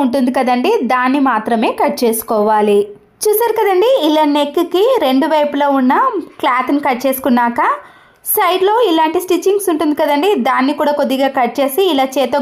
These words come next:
గట్టిగా అనేసామనుకోండి, చాలా ఈజీగా వచ్చేస్తుంది. ఇలా రెండు వైపులా కూడా సపరేట్ చేసుకోవాలి. ఇప్పుడు ఈ టీ షర్ట్ ఇలా రెండు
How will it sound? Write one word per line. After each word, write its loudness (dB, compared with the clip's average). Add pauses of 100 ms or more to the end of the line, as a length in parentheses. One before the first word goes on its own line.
గట్టిగా -2
అనేసామనుకోండి, 0 (540)
చాలా 0 (180)
ఈజీగా 2 (160)
వచ్చేస్తుంది. -2 (460)
ఇలా 2 (400)
రెండు 0 (120)
వైపులా 0 (120)
కూడా 2 (680)
సపరేట్ -2
చేసుకోవాలి. 0 (340)
ఇప్పుడు 0 (220)
ఈ 0 (160)
టీ 2 (140)
షర్ట్ 0
ఇలా 2
రెండు 0